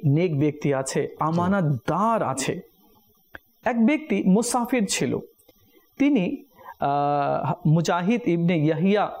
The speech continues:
বলখিকে এক হাজার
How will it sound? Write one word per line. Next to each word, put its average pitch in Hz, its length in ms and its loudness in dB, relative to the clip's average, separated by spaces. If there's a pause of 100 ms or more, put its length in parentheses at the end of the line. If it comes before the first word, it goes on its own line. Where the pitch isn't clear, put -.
(120)
বলখিকে - 1500 -2 (760)
এক 254 380 -2
হাজার 196 520 0